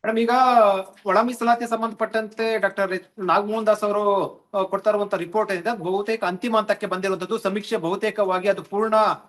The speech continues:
ಆ, ಹಂತಕ್ಕೆ ಬಂದಿರುವಂತದ್ದು, ಸಮೀಕ್ಷೆ ನಡೆಸಿರುವಂತದ್ದೆಲ್ಲ ಕೂಡ ಪೂರ್ಣ ಹಂತಕ್ಕೆ ಬಂದಿರುವಂತದ್ದು. ಇನ್ನು ಕೆಲವೇ ದಿನಗಳಲ್ಲಿ ಆ ವರದಿಯನ್ನ ಕೊಡ್ತಾರೆ ಒಳ ಮೀಸಲಾತಿ ಸಂಬಂಧಪಟ್ಟಂತೆ.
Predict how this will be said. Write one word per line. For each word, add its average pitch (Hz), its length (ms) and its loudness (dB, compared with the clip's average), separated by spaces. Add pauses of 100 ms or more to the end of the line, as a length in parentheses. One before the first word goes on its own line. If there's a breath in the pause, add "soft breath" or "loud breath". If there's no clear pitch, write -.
(160)
ಆ, 202 200 2
ಹಂತಕ್ಕೆ 190 460 -6
ಬಂದಿರುವಂತದ್ದು, 185 520 -2
ಸಮೀಕ್ಷೆ 202 360 0
ನಡೆಸಿರುವಂತದ್ದೆಲ್ಲ 175 580 -4
ಕೂಡ 214 140 -2
ಪೂರ್ಣ 214 260 2
ಹಂತಕ್ಕೆ 196 280 -2
ಬಂದಿರುವಂತದ್ದು. 170 500 -4
ಇನ್ನು - 400 -10
ಕೆಲವೇ 220 280 4
ದಿನಗಳಲ್ಲಿ 226 1000 0
ಆ 196 80 6
ವರದಿಯನ್ನ 202 500 0
ಕೊಡ್ತಾರೆ 185 400 -4
ಒಳ 156 160 0
ಮೀಸಲಾತಿ 175 380 -8
ಸಂಬಂಧಪಟ್ಟಂತೆ. 143 920 -8